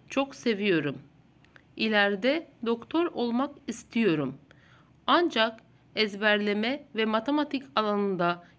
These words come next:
kendimi geliştirmeliyim. Ezberleme metotlarını ve matematik alanında çalışmalıyım. Ben resim çizmek konusunda çok yetenekliyim. Öğretmenlerim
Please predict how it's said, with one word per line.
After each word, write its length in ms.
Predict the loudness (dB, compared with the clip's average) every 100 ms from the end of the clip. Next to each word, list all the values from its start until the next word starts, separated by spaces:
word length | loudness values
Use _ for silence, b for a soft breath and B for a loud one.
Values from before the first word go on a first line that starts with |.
| -2
kendimi 520 | 2 2 0 0 0
geliştirmeliyim. 1040 | -2 -4 -4 -2 0 0 0 0 -2 -6 -18 _ _ b b b b -4
Ezberleme 920 | -2 0 2 2 2 0 0 0 -4
metotlarını 920 | -6 -4 -4 -4 -2 0 0 0 -2 -6 B _
ve 80 | 0
matematik 680 | 0 0 0 0 -2 -6 0
alanında 680 | 2 2 2 2 0 0 -8 -20 -8
çalışmalıyım. 880 | -4 -4 -4 0 0 2 0 -2 -6 -18 _ _ _ _ _ b b b b b b _
Ben 360 | 0 4 4 0 -12 _
resim 380 | -4 0 2 0
çizmek 600 | 0 -6 -2 0 -2 -4
konusunda 720 | -4 -4 -4 -4 0 0 -2 -4
çok 320 | -2 -2 -2
yetenekliyim. 800 | -2 0 0 -2 -2 -2 -2 -4 -12 _ b b b b
Öğretmenlerim 1000 | -2 2 2 0 0 2 2 2 0 -2